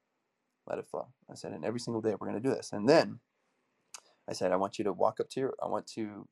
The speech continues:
to do something you used to do at the beginning of your relationship with your wife."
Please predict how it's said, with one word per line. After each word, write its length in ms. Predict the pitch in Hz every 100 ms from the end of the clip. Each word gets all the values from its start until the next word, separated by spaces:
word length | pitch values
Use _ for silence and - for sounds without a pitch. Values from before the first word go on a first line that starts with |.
| -
to 140 | 104
do 220 | 87 131
something 240 | 131 127 120
you 80 |
used 140 | 110 -
to 60 |
do 120 | 92 98
at 60 |
the 60 | 87
beginning 300 | - 92 85
of 60 |
your 80 | 67
relationship 340 | 62 - - -
with 80 |
your 100 | 58
wife." 160 | 65 -